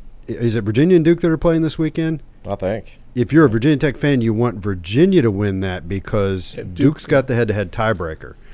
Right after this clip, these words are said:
Speaker 1: You still got Virginia that you can beat at the end of
Speaker 2: Yeah.
Speaker 1: the year if you need to break a tie.
Speaker 2: Yeah. I still, I don't know. I, I, I think I'd feel better. Duke's gonna lose again, at least once. They're, they're not that good.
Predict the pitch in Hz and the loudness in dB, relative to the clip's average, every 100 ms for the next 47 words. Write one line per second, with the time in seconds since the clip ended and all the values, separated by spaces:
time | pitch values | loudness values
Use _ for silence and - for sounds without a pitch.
0 | - 107 - 143 127 131 104 107 139 208 | -12 -8 -2 0 2 2 0 0 2 4
1 | 135 110 104 113 101 110 104 104 101 98 | 4 2 -2 -2 2 2 0 -2 0 0
2 | 98 139 107 - 95 90 80 85 - - | 2 4 2 0 -8 -8 -8 -10 -12 -16
3 | - - - - 131 147 143 123 - - | -16 -16 -18 -8 2 6 6 2 -12 -20
4 | - - - - 127 - 190 156 127 - | -20 -20 -16 -6 -4 6 8 8 6 -6
5 | - - - - - - - - - - | -20 -20 -20 -20 -20 -20 -20 -20 -20 -20
6 | - - 123 113 107 104 - - - - | -8 0 2 2 2 -2 -4 -20 -16 -4
7 | 123 143 127 151 147 147 151 160 143 - | 0 2 6 6 8 4 4 4 4 4
8 | 143 110 123 123 120 110 - - - - | -2 4 6 6 4 2 -6 -20 -18 -20
9 | - - - - 131 233 - 180 160 156 | -20 -20 -18 -4 4 4 6 8 8 8
10 | 156 131 120 104 98 - - - 123 143 | 4 2 -2 -4 -6 -16 -20 -8 0 0
11 | 135 135 135 123 - - 123 120 117 120 | 0 4 2 2 -6 -6 -6 -4 -4 -2
12 | 120 117 107 123 117 101 | 0 -2 -2 -2 -2 -4